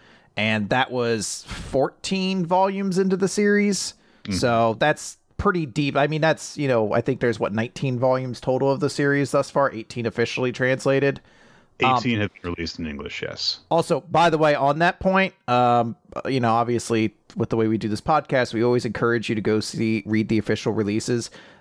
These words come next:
Speaker 1: This series, maybe more than anything, please read the official release. I looked at a couple of, like, the fan versions. It is almost unreadable. I don't know what they're doing. It, it, it's horrendous. It, uh, it's,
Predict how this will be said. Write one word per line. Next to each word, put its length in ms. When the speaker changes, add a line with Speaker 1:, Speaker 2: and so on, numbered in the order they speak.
Speaker 1:
This 240
series, 420
maybe 300
more 180
than 80
anything, 540
please 320
read 200
the 100
official 380
release. 500
I 80
looked 180
at 100
a 60
couple 560
of, 100
like, 320
the 200
fan 400
versions. 520
It 120
is 200
almost 460
unreadable. 720
I 100
don't 120
know 120
what 240
they're 120
doing. 460
It, 220
it, 160
it's 320
horrendous. 760
It, 160
uh, 260
it's, 340